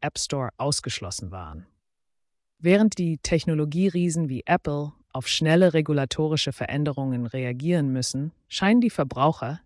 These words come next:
die Hauptnutznießer zu sein. Mit mehr Auswahlmöglichkeiten und größerer Vielfalt könnten die Verbraucher durch die Einführung einer offeneren Plattformpolitik profitieren.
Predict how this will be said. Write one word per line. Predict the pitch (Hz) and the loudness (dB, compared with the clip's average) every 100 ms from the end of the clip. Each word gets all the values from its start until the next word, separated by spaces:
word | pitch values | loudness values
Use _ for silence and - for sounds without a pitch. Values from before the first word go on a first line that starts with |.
| - | -10
die | 123 | -8
Hauptnutznießer | - 151 - 107 - - 95 - 87 | -6 -6 -6 -6 -6 -8 -8 -8 -10
zu | - 110 | -12 -12
sein. | 82 78 82 _ _ _ _ _ _ _ _ _ _ - | -12 -14 -16 _ _ _ _ _ _ _ _ _ _ -6
Mit | 151 151 | -4 2
mehr | 160 165 | 2 2
Auswahlmöglichkeiten | 156 185 - 156 147 147 151 143 - - 139 - 147 | 4 2 4 4 4 2 0 -2 -2 -2 -2 -2 -6
und | 120 117 | -6 -2
größerer | 156 170 170 139 | 2 2 0 -4
Vielfalt | - 190 208 - 127 120 - - _ - | -2 0 0 0 -4 -4 -10 -20 _ -2
könnten | 190 190 175 | 0 0 -2
die | 156 | -2
Verbraucher | 147 127 127 160 165 147 | -4 -2 0 2 0 -2
durch | 131 - | -4 -6
die | 120 | -6
Einführung | 139 165 175 165 147 147 - | 0 0 0 -2 -2 -4 -4
einer | 120 104 | -6 -4
offeneren | - 165 - 170 151 143 | -2 0 0 -2 -2 -4
Plattformpolitik | - 147 - 139 120 - 120 113 - 120 - - | -2 -4 -4 -6 -6 -6 -6 -6 -6 -8 -10 -18
profitieren. | - 120 - 110 - 127 85 | -12 -10 -8 -8 -6 -6 -6